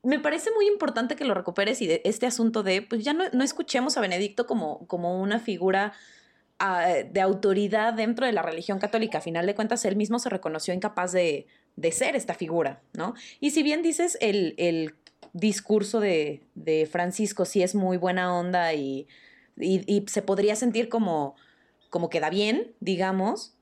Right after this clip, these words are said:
este, y, y muy tibio para lo que el mundo necesita en este momento, creo que aunque la vara no estaba muy alta con sus predecesores, pues por lo menos vamos caminando a pasitos, ¿no? Y entonces es como, pues, señor, no nos regrese lo poquito que se ha avanzado.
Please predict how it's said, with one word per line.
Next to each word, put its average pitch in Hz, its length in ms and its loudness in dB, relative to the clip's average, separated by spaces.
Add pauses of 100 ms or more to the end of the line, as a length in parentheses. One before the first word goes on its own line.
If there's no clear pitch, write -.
(140)
este, 160 800 0
y, 196 220 2
y 233 40 8
muy 254 180 4
tibio 269 420 2
para 180 160 2
lo 170 140 -2
que 170 80 -4
el 165 80 -2
mundo 190 200 0
necesita 170 440 -4
en 175 60 -2
este 165 140 -6
momento, 170 400 -2
creo 175 260 0
que 175 360 -2 (180)
aunque 175 280 -2
la 170 120 2
vara 196 200 0
no 202 100 0
estaba 196 300 0
muy 180 240 2
alta 180 440 0 (340)
con 175 320 0
sus 175 180 -2
predecesores, 175 840 0
pues 208 160 -4
por 165 140 -4
lo 175 80 0
menos 214 240 -2
vamos 220 220 0
caminando 165 400 -2
a 185 80 0
pasitos, 160 520 -2
¿no? 156 100 -2
Y 190 80 -2
entonces 160 340 -6
es 165 120 -10
como, 151 420 -6
pues, 160 160 -6
señor, 196 300 0
no 214 140 0
nos 254 160 0
regrese 208 420 0
lo 226 120 2
poquito 175 400 -4
que 185 120 -4
se - 140 -10
ha 151 60 -6
avanzado. 156 680 -6